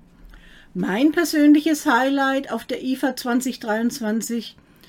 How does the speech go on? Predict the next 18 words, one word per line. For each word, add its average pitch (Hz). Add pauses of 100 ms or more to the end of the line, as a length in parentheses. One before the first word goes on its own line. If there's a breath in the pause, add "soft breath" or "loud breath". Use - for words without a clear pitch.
(240 soft breath)
war 220
die 226
neue 214
Jura 247
C 208
zehn 262 (320 loud breath)
in 233
der 208
Farbvariante 226
Aluminium 226
Midnight 202
Blue, 190 (500 soft breath)
die 247
sprichwörtlich 240
vom 240
Sternenhimmel 214
inspiriert 196
wurde. -